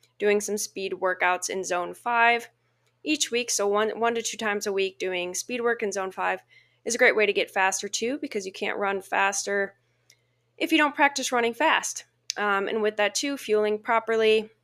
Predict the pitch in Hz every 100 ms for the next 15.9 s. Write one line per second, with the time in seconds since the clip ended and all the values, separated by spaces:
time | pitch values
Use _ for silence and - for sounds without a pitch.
0 | _ - 196 202 196 208 190 190 190 190
1 | 190 - _ _ _ 208 220 214 208 202
2 | 196 202 190 190 190 185 185 185 185 180
3 | 180 - 196 - 185 185 180 175 180 175
4 | - _ _ _ _ - 175 175 185 170
5 | _ _ _ _ _ - 190 190 185 208
6 | - - 196 185 175 175 175 190 _ _
7 | - - 185 185 180 185 180 180 180 214
8 | 240 240 - _ _ _ _ _ _ _
9 | 214 220 226 233 220 214 - 196 196 190
10 | 190 190 - - 240 254 - 254 247 -
11 | 247 262 285 - _ _ _ - 220 202
12 | 202 196 190 185 185 180 190 196 - 247
13 | 240 233 233 - - 185 185 196 208 208
14 | 208 202 196 202 202 - 185 185 180 180
15 | - 233 220 - 214 208 214 -